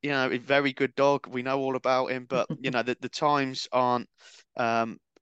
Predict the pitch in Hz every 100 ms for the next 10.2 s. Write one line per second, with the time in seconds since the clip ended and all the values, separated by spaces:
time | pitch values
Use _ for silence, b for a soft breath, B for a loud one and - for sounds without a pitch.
0 | _ - 131 - - 139 131 127 156 -
1 | 143 - - 139 - 143 139 - 139 131
2 | 127 120 - 127 - 135 131 120 127 131
3 | 131 135 135 131 - 143 147 - 127 113
4 | 110 120 - 139 - - 123 131 123 -
5 | 113 110 - 120 110 113 117 113 123 117
6 | - 120 113 - 110 110 110 - B B
7 | 120 110 123 113 107 113 113 113 123 113
8 | 107 _ _ 117 107 107 117 110 113 -
9 | - 120 107 - - - 110 107 110 110
10 | 107